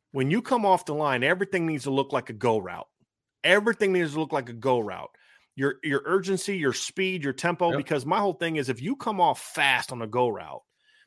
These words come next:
Speaker 1: off an off corner, he's not gonna sit and squat on your slant."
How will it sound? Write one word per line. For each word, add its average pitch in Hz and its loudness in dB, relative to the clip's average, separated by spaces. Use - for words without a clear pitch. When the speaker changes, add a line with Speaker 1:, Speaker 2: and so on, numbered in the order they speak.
Speaker 1:
off 135 2
an 131 2
off 147 2
corner, 135 0
he's 202 -2
not 247 2
gonna 165 0
sit 196 2
and 123 -4
squat 170 0
on 127 0
your 110 -6
slant." 117 -6